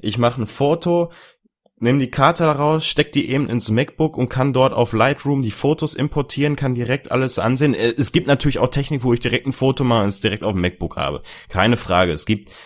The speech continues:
äh, diese ifi-Karten. Das sind S-D-Karten mit eingebauten lan.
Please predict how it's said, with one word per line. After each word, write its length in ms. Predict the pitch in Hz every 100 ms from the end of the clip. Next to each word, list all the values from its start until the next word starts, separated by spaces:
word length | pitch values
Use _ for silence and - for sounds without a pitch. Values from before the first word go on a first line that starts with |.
| -
äh, 240 | - 101 92
diese 280 | 98 101 -
ifi-Karten. 720 | 113 120 - 92 92 85 82
Das 160 | 85 -
sind 260 | 92 87 -
S-D-Karten 680 | 98 - 117 131 131 123 104
mit 120 | 98
eingebauten 680 | - 107 113 98 104 101 101
lan. 440 | 90 87 98 87